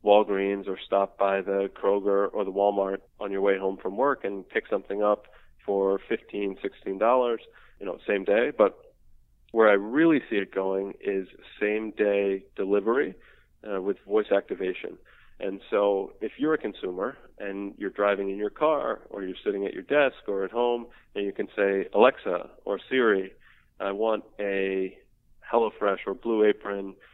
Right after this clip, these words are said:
chicken Parmesan." And they say, "Two servings or four servings?" And you say, "Four servings." And then Alexa says, "When would you like it?" And you say, "Today at five o'clock." And then, uh, Alexa goes, "Okay,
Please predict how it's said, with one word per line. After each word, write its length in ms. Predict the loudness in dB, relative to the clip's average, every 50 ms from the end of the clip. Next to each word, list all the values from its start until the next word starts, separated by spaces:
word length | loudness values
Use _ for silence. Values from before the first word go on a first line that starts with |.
| -12 -8
chicken 240 | -8 -6 -6 -6 -2
Parmesan." 560 | 0 0 0 0 -2 -4 -4 -4 -4 -4 -8 -14 _ _ _ _ _ _ -12
And 160 | -10 -8 -6 -4
they 160 | -4 -4 -6 -6
say, 340 | -6 -4 -2 -2 -2 -4 -6 -12 _ _ -10 -8
"Two 60 | -8 -2 0
servings 360 | 2 2 2 2 0 0 -4
or 60 | -6 -2
four 140 | -2 -2 -2
servings?" 400 | 0 -2 -4 -4 -4 -8 -14 -18 -20 -20 -18
And 80 | -14 -12
you 80 | -8 -4
say, 140 | -2 -2 -2 -4 -8 -6 -2
"Four 120 | 0 0 0
servings." 440 | 0 -2 -2 -2 -4 -8 -14 -20 -20 -20 _ _ _ _ -14 -10
And 180 | -8 -4 -2 -2
then 80 | 2
Alexa 380 | 4 4 2 2 0 -6 -10 -8 -6
says, 220 | -4 -4 -4 -4 -6 -10 -18 -20 _ -20 -8 _
"When 180 | -2 0 2 2
would 140 | 0 0
you 120 | 2 2 2
like 200 | 2 2 0 -4
it?" 180 | -10 -12 -16 _ -16
And 100 | -12 -6
you 120 | -6 -6
say, 40 | -6
"Today 320 | -4 0 4 4 4 4 2
at 120 | 2 2
five 180 | 2 2 2 0
o'clock." 380 | -4 -2 0 0 0 -2 -6 -14 -20 _ _ _ _ _ _ _ -8
And 120 | -6 -4
then, 200 | -4 -6 -6 -10 -14 -20 _ _ _ _ -8
uh, 180 | -6 -4 -2 0
Alexa 340 | 0 0 0 -2 -8 -16 -16 -16 -10 -4
goes, 300 | -2 -2 0 -2 -4 -6 -8 -6 -4
"Okay, 440 | -2 -2 2 4 4 4 2 0